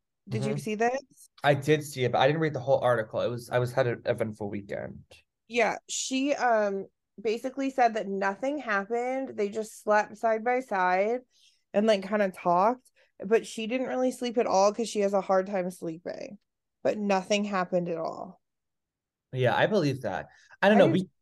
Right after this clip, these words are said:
Speaker 2: we covered this first season of The Bachelor, and it's like Zach was the most boring guy possible, you know?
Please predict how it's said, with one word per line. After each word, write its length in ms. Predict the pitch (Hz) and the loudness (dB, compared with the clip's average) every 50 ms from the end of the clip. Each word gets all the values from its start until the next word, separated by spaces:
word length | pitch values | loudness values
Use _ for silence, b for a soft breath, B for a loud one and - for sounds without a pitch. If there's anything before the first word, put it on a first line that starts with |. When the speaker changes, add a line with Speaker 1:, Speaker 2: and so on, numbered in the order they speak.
| _ _ _ _ _ | _ _ _ _ _
Speaker 2:
we 180 | - 147 170 180 | 0 2 2 2
covered 420 | 180 - 196 202 214 240 226 165 | 4 4 4 4 6 4 2 2
this 420 | 147 151 147 - - - - - - | 0 -4 -6 -8 -12 -16 -20 -20 -4
first 200 | - 151 151 147 | 0 0 0 0
season 180 | 147 160 - 151 | -2 -4 -2 -2
of 40 | 139 | -2
The 40 | 107 | -2
Bachelor, 480 | 95 107 107 117 123 - - 170 180 175 | 0 0 0 -2 -2 0 4 6 6 6
and 140 | 151 127 | 6 4
it's 140 | 127 127 127 | 2 0 -2
like 140 | 131 117 110 | -2 -4 -2
Zach 380 | 107 104 123 117 110 110 110 - | 0 2 4 4 4 2 0 -4
was 120 | 110 - | -10 -8
the 60 | 131 | -6
most 220 | 120 113 107 104 101 | -6 -8 -8 -10 -8
boring 340 | - 110 113 113 113 110 110 | -4 -2 -2 0 -2 -2 -2
guy 160 | 110 104 104 | -4 -4 -4
possible, 540 | 101 104 90 85 - - 101 80 80 65 62 | -4 -6 -6 -8 -8 -10 -10 -8 -8 -6 -6
you 100 | 107 107 | -4 -4
know? 340 | 104 104 107 113 120 127 | -2 -2 -2 -2 -4 -6